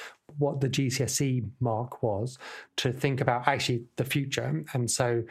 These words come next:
I, I'm putting that behind me. I've learned from the experience, and I'm, I'm now really gonna focus my energies on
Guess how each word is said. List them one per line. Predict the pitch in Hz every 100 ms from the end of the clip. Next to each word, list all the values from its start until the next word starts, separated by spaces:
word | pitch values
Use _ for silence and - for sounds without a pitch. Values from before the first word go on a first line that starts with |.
| - - - _ - 277
I, | 160
I'm | 147 135 131
putting | 160 143
that | 131
behind | 131 110 131 127
me. |
I've | 123 110
learned | 143 147 139
from | 120
the | 120
experience, | 135 - 139 123 120 123
and | 120
I'm, | 117 117
I'm | 156 127
now | 135 123
really | 120 147 147 143
gonna | 131 120
focus | - 120 123 131
my | 127
energies | 147 127 117 127 123 117
on | - 131 120 117